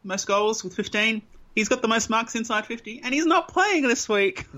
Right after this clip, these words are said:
<laughs> They've named Travis Cloak in the side, which is just,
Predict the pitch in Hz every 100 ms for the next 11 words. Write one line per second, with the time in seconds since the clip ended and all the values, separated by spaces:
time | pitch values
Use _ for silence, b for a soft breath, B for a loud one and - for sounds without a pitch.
0 | - 381 - 285 302 285 - - 254 -
1 | 233 - _ _ - - 320 339 294 302
2 | 285 285 320 320 302 - - 262 247 247
3 | 247 208 202 220 190 185 190 185 - 202
4 | 190 190 190